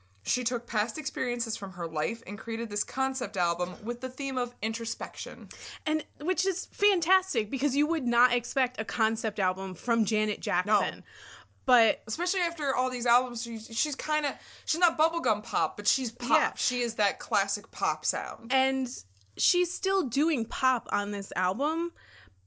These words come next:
Speaker 2: but on a much deeper level.
Speaker 1: Oh, yeah.
Speaker 2: Much more introspective and much more, uh, worldly,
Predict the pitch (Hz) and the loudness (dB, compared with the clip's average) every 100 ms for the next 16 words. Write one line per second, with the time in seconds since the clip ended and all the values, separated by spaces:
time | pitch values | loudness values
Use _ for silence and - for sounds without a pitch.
0 | - 262 247 - - 254 233 214 208 240 | 0 4 4 2 -2 0 2 2 4 4
1 | 233 - 233 208 190 190 190 196 180 156 | 4 0 -6 -4 -2 2 4 6 6 4
2 | 151 143 143 156 226 233 285 285 269 240 | 0 -2 -4 -2 2 4 4 2 2 2
3 | 214 - 208 - 190 190 220 208 202 226 | 0 -2 -4 0 0 0 -2 -2 -2 -2
4 | 214 220 247 254 269 254 247 220 - - | -2 0 -2 -2 -2 0 2 2 0 2
5 | 202 185 175 - - 196 190 196 214 285 | 2 2 -2 -8 -8 -4 0 0 0 0
6 | 311 | 0